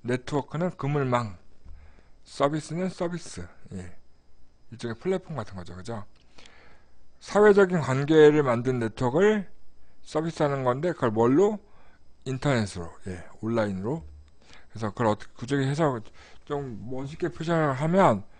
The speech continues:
특정한 관심이나 활동을 공유하는 사람들 사이에 관계를 구축해주는 온라인 서비스입니다. 특정한 관심 뭡니까? 사회, 사업을 성공시키고 싶은 사람, 아니면 새로운 창업을 하고 싶은 사람, 정부 자금 받고 싶어하는 사람들,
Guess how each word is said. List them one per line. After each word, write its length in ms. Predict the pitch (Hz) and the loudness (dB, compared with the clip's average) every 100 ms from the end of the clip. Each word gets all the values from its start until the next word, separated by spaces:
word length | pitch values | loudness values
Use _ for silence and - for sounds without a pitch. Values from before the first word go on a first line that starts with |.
| - - - - | -20 -20 -18 -8
특정한 520 | 226 - 247 233 214 | -8 2 8 8 8
관심이나 720 | 147 139 143 147 147 165 135 - - - - | 6 2 2 0 6 6 6 2 -16 -10 -2
활동을 420 | 208 - 202 180 | 2 6 8 6
공유하는 440 | - 139 151 147 | 2 2 4 4
사람들 340 | 143 160 156 147 | 2 0 0 -2
사이에 460 | 147 147 185 220 - - - | -2 0 2 0 -4 -12 -10
관계를 480 | - 143 170 196 185 | 0 0 6 6 6
구축해주는 480 | 131 - - 123 117 | 2 -4 -6 -4 -2
온라인 220 | 120 120 | 0 0
서비스입니다. 720 | 113 151 147 110 95 87 - - - - - - - - | 2 0 0 -4 -6 -6 -10 -14 -20 -20 -18 -18 -14 -8
특정한 380 | 196 - 214 160 | 2 10 10 10
관심 280 | 131 135 110 | 6 4 0
뭡니까? 540 | 101 110 - 190 - - - - - - - - - | 0 -2 0 -2 -4 -16 -18 -16 -16 -16 -16 -18 -12
사회, 520 | - 190 196 190 135 | 4 10 12 12 10
사업을 340 | 175 196 180 | 8 8 8
성공시키고 540 | 160 196 196 - - 147 | 6 6 4 4 0 0
싶은 220 | - 127 | 0 -2
사람, 280 | 117 120 107 | 0 0 0
아니면 340 | 101 117 175 180 - - - | -6 -6 -6 -8 -16 -20 -16
새로운 320 | - 180 180 175 | 2 6 6 4
창업을 340 | - 202 185 | 4 8 8
하고 140 | 151 131 | 8 4
싶은 220 | - 120 | -2 -2
사람, 360 | 110 110 95 - - - - - | 2 0 0 -6 -20 -20 -20 -6
정부 320 | - 131 156 | 0 2 6
자금 240 | 139 123 117 | 6 6 4
받고 220 | 101 113 | 0 -6
싶어하는 320 | - 117 104 | -4 -2 -2
사람들, 540 | 107 104 143 208 214 | -2 -2 0 0 0